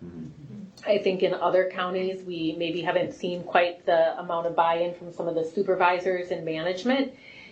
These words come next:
Speaker 2: And for sustainability purposes, I think it's really important that agencies have the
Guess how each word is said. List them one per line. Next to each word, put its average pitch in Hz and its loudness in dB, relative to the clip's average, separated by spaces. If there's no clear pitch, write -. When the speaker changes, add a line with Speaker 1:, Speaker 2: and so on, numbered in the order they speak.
Speaker 2:
And 214 2
for 185 4
sustainability 196 2
purposes, 254 2
I 208 8
think 196 -2
it's 190 -4
really 170 -2
important 175 -2
that 165 2
agencies 185 0
have 185 2
the 160 0